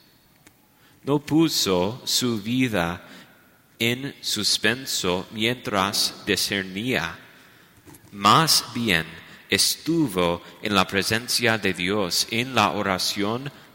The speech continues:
y creci-, creció en santidad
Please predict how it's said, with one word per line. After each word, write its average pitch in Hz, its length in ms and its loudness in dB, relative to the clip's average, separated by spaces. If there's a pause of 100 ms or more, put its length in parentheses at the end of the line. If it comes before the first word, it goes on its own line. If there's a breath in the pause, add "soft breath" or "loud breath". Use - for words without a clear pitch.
(120)
y 104 140 -2
creci-, - 480 0 (200)
creció 90 720 -2 (640 loud breath)
en 113 380 2
santidad 95 680 0